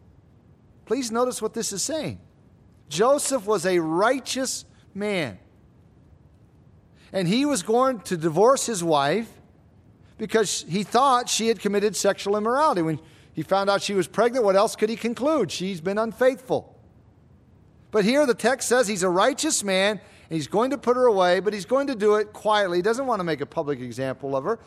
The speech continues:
but there was no question in his mind that he could put her away for her unfaithfulness. Joseph knew God's standard. Divorce is allowable in the case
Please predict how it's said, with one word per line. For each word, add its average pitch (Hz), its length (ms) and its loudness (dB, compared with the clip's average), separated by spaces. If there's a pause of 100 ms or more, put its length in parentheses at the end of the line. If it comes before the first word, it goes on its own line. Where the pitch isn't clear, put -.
(220)
but 202 120 -2
there 202 120 2
was 175 120 0
no 233 460 2 (880)
question 202 360 -4
in 190 40 0
his 151 140 -2
mind 226 340 0
that 190 80 2
he 208 220 -2
could 247 480 2
put 220 180 2
her 196 140 0
away 226 580 2 (460)
for 185 160 -2
her 196 180 2
unfaithfulness. 220 840 -6 (380)
Joseph 214 440 0
knew 185 160 2
God's 180 320 0
standard. 262 500 -2 (520)
Divorce 170 500 2
is 214 180 0
allowable 185 500 2
in 190 100 -4
the 220 80 -6
case 151 480 -2